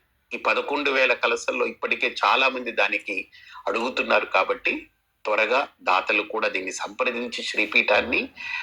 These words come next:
దీని గురించి తెలుసుకుని ఈ కలశాభిషేకంలో పాల్గొనండి. దూర ప్రాంతం వాళ్ళు రాలేకపోయినా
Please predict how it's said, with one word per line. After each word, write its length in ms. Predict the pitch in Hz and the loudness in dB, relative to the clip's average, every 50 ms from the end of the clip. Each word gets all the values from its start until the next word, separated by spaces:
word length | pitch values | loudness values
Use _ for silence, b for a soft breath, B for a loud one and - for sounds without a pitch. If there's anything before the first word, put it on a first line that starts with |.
| B - | B -4
దీని 220 | 95 120 127 127 127 | 0 2 2 2 2
గురించి 380 | 123 123 127 127 123 - 131 | 2 0 0 0 -2 -4 -8
తెలుసుకుని 880 | 123 - - 110 113 135 135 - - - - 165 165 190 226 226 - - _ b b b b b b _ - | -10 -6 -2 0 0 0 0 -2 -4 -2 -2 0 2 2 0 0 -4 -10 _ b b b b b b _ -2
ఈ 120 | 120 120 | 0 0
కలశాభిషేకంలో 1040 | 117 - - 117 117 131 143 - 180 175 180 160 156 - - 139 127 - 131 127 127 | 0 0 2 2 2 2 2 2 2 2 2 2 0 0 0 0 0 2 2 2 2
పాల్గొనండి. 760 | 123 - - 92 - 196 - - - - - - - - - - _ B B B B B B 101 | 2 0 0 0 0 -2 -2 -6 -10 -12 -14 -16 -18 -20 -20 -20 _ B B B B B B -2
దూర 300 | 104 - 175 190 208 208 | 0 0 2 2 2 2
ప్రాంతం 560 | - - 175 170 165 156 156 - 160 147 147 | 0 2 2 4 4 2 2 -2 -4 -2 2
వాళ్ళు 280 | 143 139 139 135 131 | 2 2 2 2 2
రాలేకపోయినా 1000 | 123 113 104 107 123 131 139 143 - 131 123 - - 131 131 139 170 190 208 - | 4 4 4 4 4 4 2 0 0 -4 -6 -4 -2 -2 0 2 2 0 0 -2